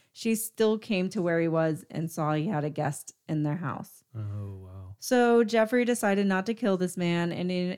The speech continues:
Speaker 1: he ended up taking him to the county general hospital where he, you know, he left the man passed out.
Speaker 2: Okay.
Speaker 1: Mm-hmm.
Speaker 2: Lucky ducky.
Speaker 1: Yep.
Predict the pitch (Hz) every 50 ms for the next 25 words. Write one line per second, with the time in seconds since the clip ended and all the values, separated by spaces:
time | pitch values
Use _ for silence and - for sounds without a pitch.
0 | - _ 185 190 202 - - 220 233 240 214 202 180 - - 202 190 180 180 190
1 | 180 175 175 175 165 - 196 170 170 165 165 - 190 175 165 165 170 170 160 170
2 | 160 160 160 156 156 160 165 151 147 - _ 160 156 151 151 156 165 - _ _
3 | _ _ _ _ _ _ _ _ _ 180 170 165 156 156 156 151 147 - - _
4 | _ _ _ _ _ _ _ _ _ _ _ - - 185 175 160 - - - 170
5 | 160 156 156 156 160 160 175 165 165 151 147 - 160 151 151 147 147 143 - -
6 | 143 143 - - - - - - - - _ 107 107 104 104 104 101 101 101 101
7 | _ _ _ _ _ _ _ _ _ _ - 214 - - _ _ _ _ _ _
8 | _ - 185 180 170 185 175 175 175 214 208 - - 107 107 110 113 120 127 -
9 | - 131 127 135 139 139 _ _ _ 123 113 - 98 90 101 - _ 98 95 104
10 | _ _ _ _ 247 240 240 240 254 277 269 -